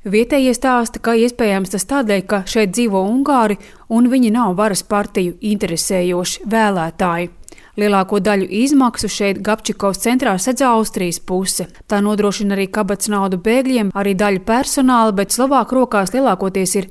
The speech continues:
ēkas izdevumi. Mēnesī centra uzturēšana izmaksājot vairāk nekā simts tūkstoši eiro. Abas puses uzskata, ka šāda sadarbība varētu būt paraugs arī citām Eiropas Savienības dalībvalstīm,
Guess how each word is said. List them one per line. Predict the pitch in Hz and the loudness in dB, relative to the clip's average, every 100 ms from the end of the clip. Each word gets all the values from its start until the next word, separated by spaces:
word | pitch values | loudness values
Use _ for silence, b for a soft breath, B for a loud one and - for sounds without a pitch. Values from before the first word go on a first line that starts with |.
| B | B
ēkas | 208 208 214 190 - 196 | 0 2 2 -2 -2 -2
izdevumi. | 185 180 170 165 B B B B | -2 -2 -4 -8 B B B B
Mēnesī | 208 226 277 285 285 | 0 4 4 4 0
centra | 254 254 277 233 | 2 2 2 0
uzturēšana | 269 240 208 190 214 | 0 0 0 0 0
izmaksājot | 233 196 - 208 190 180 | 0 -2 -2 -2 -2 -2
vairāk | 190 247 277 | -2 -2 0
nekā | 254 254 220 | -2 0 -2
simts | - 240 247 | 0 0 0
tūkstoši | - 208 196 - 226 - 226 | -2 -2 -2 -4 -4 -2 -2
eiro. | 208 190 170 160 - B B B B | 0 -2 -2 -6 -18 B B B B
Abas | - 185 185 - | -2 0 -2 -2
puses | 226 240 247 233 | -2 0 0 -2
uzskata, | 247 220 - | 0 -4 -4
ka | 202 | -4
šāda | 226 220 196 | 0 0 0
sadarbība | 294 262 196 196 185 | 0 0 0 0 0
varētu | 233 262 254 180 | 0 0 0 0
būt | 254 - - | -2 -2 0
paraugs | 233 190 151 160 - | 0 0 -2 -6 -4
arī | 190 254 | 0 0
citām | - 220 196 165 175 | 0 -2 -2 -2 -2
Eiropas | 190 170 - 214 | -2 -4 -2 -2
Savienības | 196 185 175 180 196 | 0 -2 -2 -4 -2
dalībvalstīm, | 196 185 175 175 175 196 175 | 0 0 0 -2 -2 -2 -4